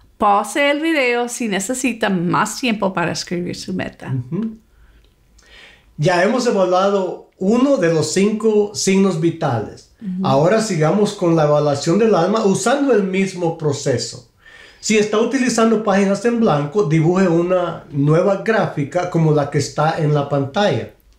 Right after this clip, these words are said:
Speaker 1: Comenzaremos evaluando exposición, estimulación, entrada, positiva y negativa.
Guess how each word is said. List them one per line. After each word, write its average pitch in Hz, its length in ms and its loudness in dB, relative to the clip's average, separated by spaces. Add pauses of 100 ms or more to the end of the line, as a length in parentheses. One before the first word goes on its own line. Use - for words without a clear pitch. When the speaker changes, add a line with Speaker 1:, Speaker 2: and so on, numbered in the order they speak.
(960)
Speaker 1:
Comenzaremos 226 880 0
evaluando 202 800 -2
exposición, 214 960 -2
estimulación, 208 1040 -2
entrada, 180 720 -2 (240)
positiva 180 600 -2
y 175 100 0
negativa. 165 600 -6